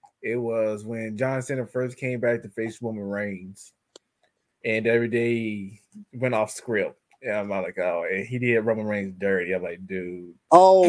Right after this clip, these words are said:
Speaker 1: <laughs>
Speaker 2: back in seventeen. Yeah.
Speaker 1: He said,
Speaker 2: That,
Speaker 1: "I'm doing
Speaker 2: that's
Speaker 1: this
Speaker 2: called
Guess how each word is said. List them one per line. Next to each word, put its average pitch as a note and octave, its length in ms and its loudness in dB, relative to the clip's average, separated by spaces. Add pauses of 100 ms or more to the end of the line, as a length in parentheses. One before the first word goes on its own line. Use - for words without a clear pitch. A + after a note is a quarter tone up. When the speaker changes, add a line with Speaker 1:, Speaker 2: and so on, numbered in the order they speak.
Speaker 1:
<laughs> G#3 80 4
Speaker 2:
back E3 100 4
in - 420 2
seventeen. D3+ 680 -4 (300)
Yeah. A#2+ 300 -10 (920)
Speaker 1:
He F3 120 -2
said, D#3 380 10
Speaker 2:
That, G#2+ 160 6
Speaker 1:
"I'm F3+ 100 4
doing D#3+ 100 -8
Speaker 2:
that's D#3+ 120 8
Speaker 1:
this D3 160 -6
Speaker 2:
called D#3+ 200 10